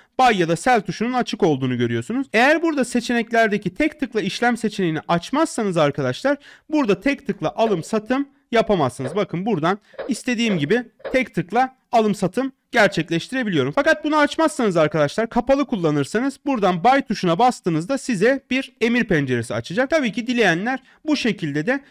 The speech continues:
kullanabilirler. Fakat bu pencereyi açmanın başka bir yolu daha var. O yüzden ben size birazdan onu gösteriyor olacağım. Herhangi bir seviyeye emir vermek istiyorsam bunu nasıl yapabilirim?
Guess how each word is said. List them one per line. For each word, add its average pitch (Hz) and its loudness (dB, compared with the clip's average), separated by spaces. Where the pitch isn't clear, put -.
kullanabilirler. 190 0
Fakat 190 -2
bu 254 -8
pencereyi 156 0
açmanın 226 -2
başka 214 0
bir 165 -4
yolu 151 -2
daha 226 4
var. 247 0
O 262 -2
yüzden 233 -2
ben 214 2
size 175 -4
birazdan 208 0
onu 185 -2
gösteriyor 117 -2
olacağım. 101 -10
Herhangi 240 0
bir 214 -6
seviyeye 233 -2
emir 233 -2
vermek 226 2
istiyorsam 226 -6
bunu 247 -4
nasıl 269 -4
yapabilirim? 165 -2